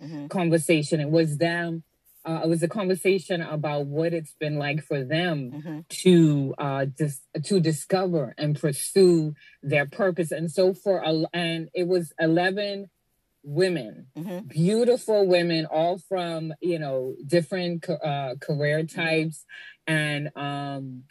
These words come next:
Speaker 2: different, even different parts of the world. I had
Speaker 1: Mm-hmm.
Speaker 2: someone there from, um, she lives in Canada. She's
Speaker 1: Mm-hmm.
Speaker 2: a doctor in, um, Canada, but it was, wow. So most of them I knew, a lot of them were in my inner circle,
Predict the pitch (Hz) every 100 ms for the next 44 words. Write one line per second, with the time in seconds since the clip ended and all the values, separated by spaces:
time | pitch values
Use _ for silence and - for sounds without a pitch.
0 | - 208 277 254 - 143 - - 494 466
1 | 311 349 370 339 277 302 269 185 147 190
2 | 269 147 139 202 202 220 208 196 190 180
3 | 170 175 170 156 147 139 139 143 139 135
4 | 196 196 190 185 156 151 180 214 262 113
5 | - 170 175 151 143 147 156 - 156 147
6 | - _ _ _ _ - 156 151 151 147
7 | 143 139 135 139 208 208 247 180 135 127
8 | - 127 156 147 143 135 - _ _ _
9 | _ _ - 190 175 175 170 160 156 143
10 | 147 - 143 160 160 143 117 92 - -
11 | 170 165 196 277 370 - 302 202 196 190
12 | 190 196 _ - 170 165 170 165 165 185
13 | 254 311 _ 151 156 156 175 196 185 185
14 | 165 - 160 151 147 - 156 170 175 196
15 | 185 233 208 233